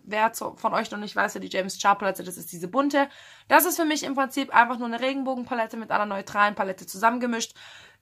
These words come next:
Ich habe da da kein Interesse drin, diese Kollaboration auch zu unterstützen. Ich mag James Charles nicht als YouTuber.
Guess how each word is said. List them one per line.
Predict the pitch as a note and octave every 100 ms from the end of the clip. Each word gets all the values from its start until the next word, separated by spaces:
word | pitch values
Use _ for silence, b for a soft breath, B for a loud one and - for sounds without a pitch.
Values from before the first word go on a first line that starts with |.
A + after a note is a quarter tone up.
| -
Ich | E4 F4+
habe | E4 D4+ C4+
da | B3 B3 _ _
da | A3+
kein | A3+ B3 C4
Interesse | C#4 C#4 B3+ B3+
drin, | A#3+ A#3 A#3 -
diese | B3 A#3 A#3 A3+ -
Kollaboration | B3 A#3 G#3+ G#3+ - G#3+ -
auch | G3+
zu | -
unterstützen. | G3+ G3 D4 D#4 - -
Ich | A#3+ -
mag | B3+ D4 -
James | C#4 C4+ -
Charles | C#4 B3+ B3 A3
nicht | B3 F#4+ -
als | C#4 C#4+
YouTuber. | D4 D4 D4 C#4 C#4